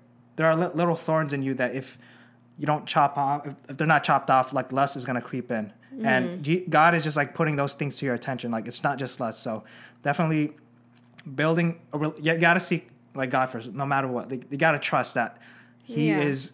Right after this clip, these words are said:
Speaker 1: you gotta trust that he is the one for you. And it's, even though it might not seem like it, like, you, you need, like, a woman in your life, um,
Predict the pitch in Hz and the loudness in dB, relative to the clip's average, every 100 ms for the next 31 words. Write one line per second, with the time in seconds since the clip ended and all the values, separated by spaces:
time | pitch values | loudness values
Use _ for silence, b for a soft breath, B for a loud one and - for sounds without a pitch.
0 | _ 147 156 147 - 131 135 120 139 139 | _ 2 2 2 0 -2 -2 -4 -2 -2
1 | 120 - - 127 127 131 131 131 123 117 | -4 -14 -6 -4 -2 -4 -4 -4 -2 -2
2 | 120 117 - - _ b b b b b | -4 -6 -12 -16 _ b b b b b
3 | b _ _ 156 165 160 156 156 143 - | b _ _ 0 4 4 4 4 2 0
4 | 156 143 143 135 123 120 135 135 143 135 | 0 2 2 0 -2 -2 -6 -6 -6 -4
5 | 139 139 123 123 123 127 131 127 123 113 | -2 -4 -4 -6 -4 -6 -6 -6 -6 -4
6 | 113 131 - - - b b b b b | -2 -2 -4 -16 -20 b b b b b
7 | _ 131 123 120 113 | _ 0 2 2 -2